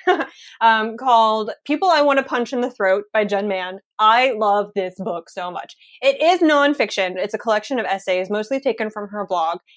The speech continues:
The subtitle is Competitive Crafters, Drop-Off Despots, and Other <laughs> Suburban Scourges. I just so deeply relate to this. It's hilarious. So Jen Mann is obviously a suburban mom who is not unaware of the ridiculousness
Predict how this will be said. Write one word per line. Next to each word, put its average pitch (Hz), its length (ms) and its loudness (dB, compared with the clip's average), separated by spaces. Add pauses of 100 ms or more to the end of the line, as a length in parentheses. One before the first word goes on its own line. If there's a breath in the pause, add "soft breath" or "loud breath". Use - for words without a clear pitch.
(120 soft breath)
The 233 80 0
subtitle 262 500 2
is 214 140 -2
Competitive 226 560 -2
Crafters, 190 580 -2
Drop-Off 190 480 -2
Despots, 185 440 -4
and 185 100 -10
Other 220 220 2
<laughs> - 0 -
Suburban 190 600 0 (420)
Scourges. 185 760 0
I 214 200 0
just 294 600 -6
so 311 260 0
deeply 180 720 -4
relate 180 480 -2 (220)
to 190 140 -4
this. 185 380 0 (280 soft breath)
It's 415 320 2
hilarious. 190 500 2
So 302 200 2
Jen 359 280 0
Mann 240 420 0
is 233 180 4
obviously 247 420 2
a 269 40 4
suburban 226 400 0
mom 190 380 -4
who 202 340 0 (360)
is 247 160 2
not 269 380 2
unaware 202 800 0 (100)
of 202 140 -2
the 202 100 4
ridiculousness 185 920 -4